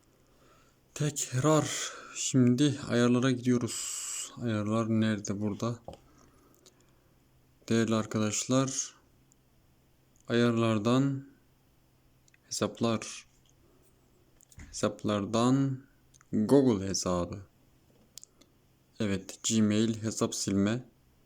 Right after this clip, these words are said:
Aşağıda daha fazla var. Daha fazlayız. Tıklıyorum, hesabı kaldır diyorum. Hesap kaldırılsın mı diyor. Ee, YouTube, Gmail silme,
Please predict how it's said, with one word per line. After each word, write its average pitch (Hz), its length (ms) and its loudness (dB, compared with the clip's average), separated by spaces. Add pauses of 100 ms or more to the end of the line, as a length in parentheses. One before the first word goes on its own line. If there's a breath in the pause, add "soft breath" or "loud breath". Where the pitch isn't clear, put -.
(500)
Aşağıda 120 420 0
daha 131 220 4
fazla 107 420 0
var. 120 160 -2 (920)
Daha 113 200 2
fazlayız. 120 580 0 (400)
Tıklıyorum, 113 500 0
hesabı 113 400 -2
kaldır 104 460 0
diyorum. 101 240 0
Hesap - 280 -4
kaldırılsın 104 640 -2
mı 117 260 2
diyor. 104 240 0 (1700 loud breath)
Ee, 131 60 -6 (880)
YouTube, 127 420 0 (1600)
Gmail 113 340 4
silme, 98 540 -4